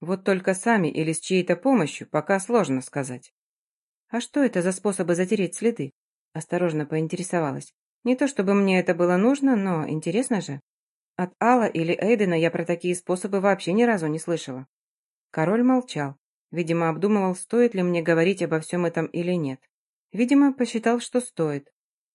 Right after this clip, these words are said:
"Существует древний и ныне запретный способ создать артефакт, который будет стирать все воздействия магии",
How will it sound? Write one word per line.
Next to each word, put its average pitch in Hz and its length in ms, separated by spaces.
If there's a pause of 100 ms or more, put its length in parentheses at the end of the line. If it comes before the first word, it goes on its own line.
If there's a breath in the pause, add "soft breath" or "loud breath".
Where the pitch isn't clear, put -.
(420)
"Существует 226 760
древний 254 460
и 170 100
ныне 202 300
запретный 220 580
способ 185 460
создать 175 420
артефакт, 170 720
который 156 340
будет 156 280
стирать 180 340
все - 180
воздействия 160 540
магии", 147 460